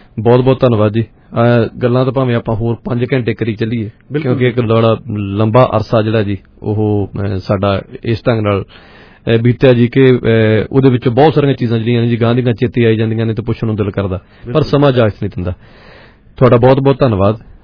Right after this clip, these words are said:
Speaker 1: ਔਰ, ਅਹ, ਭਵਿੱਖ ਦੇ ਵਿੱਚ ਅਸੀਂ, ਅਹ, ਇਹ ਤਵੱਕੋ ਰੱਖਦੇ ਹਾਂ ਕਿ ਤੁਸੀਂ ਇੱਥੇ, ਸਾਡੇ ਚਾਹੇ ਬਰੈਂਪਟਨ ਆ, ਚਾਹੇ ਕੈਨੇਡਾ ਦੇ ਹੋਰ ਹਿੱਸਿਆਂ ਦੇ ਵਿੱਚ,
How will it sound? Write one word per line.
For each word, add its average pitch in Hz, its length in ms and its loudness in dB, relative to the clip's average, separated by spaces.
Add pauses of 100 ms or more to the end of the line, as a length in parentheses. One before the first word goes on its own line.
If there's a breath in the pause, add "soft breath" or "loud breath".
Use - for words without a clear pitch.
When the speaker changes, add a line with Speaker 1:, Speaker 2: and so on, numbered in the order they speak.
(120)
Speaker 1:
ਔਰ, 120 180 4
ਅਹ, 120 680 2
ਭਵਿੱਖ 131 400 0
ਦੇ 127 120 4
ਵਿੱਚ 127 240 0
ਅਸੀਂ, 120 340 2
ਅਹ, 110 440 -6
ਇਹ 117 460 0
ਤਵੱਕੋ 127 280 0
ਰੱਖਦੇ 117 340 2
ਹਾਂ 117 80 0
ਕਿ 113 100 -2
ਤੁਸੀਂ 113 480 -4 (240)
ਇੱਥੇ, 123 540 2 (180)
ਸਾਡੇ 101 220 -4
ਚਾਹੇ 110 240 0
ਬਰੈਂਪਟਨ 113 440 -2
ਆ, 107 80 -2
ਚਾਹੇ 107 220 -4
ਕੈਨੇਡਾ 101 240 -4
ਦੇ 101 60 -2
ਹੋਰ 104 180 -2
ਹਿੱਸਿਆਂ 107 240 -2
ਦੇ 104 60 0
ਵਿੱਚ, 104 140 -4